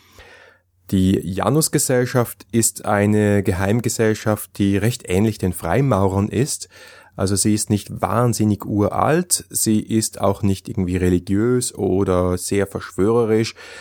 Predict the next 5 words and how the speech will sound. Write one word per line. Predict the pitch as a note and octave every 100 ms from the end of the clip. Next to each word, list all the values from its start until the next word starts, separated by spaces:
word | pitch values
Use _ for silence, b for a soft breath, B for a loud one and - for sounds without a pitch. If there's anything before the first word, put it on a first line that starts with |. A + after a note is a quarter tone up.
| B
sondern | - - G#2 G#2 G2+ G2+ G2+ G2+ A2 -
einfach | G#2+ G#2+ A2 -
eine | G#2 G2 G2+ G2+
relativ | G2+ G#2 G2+
aufgeklärte, | C#2 G#2+ A2+ A#2+ - G#2 G#2 - G#2 G2+ G2+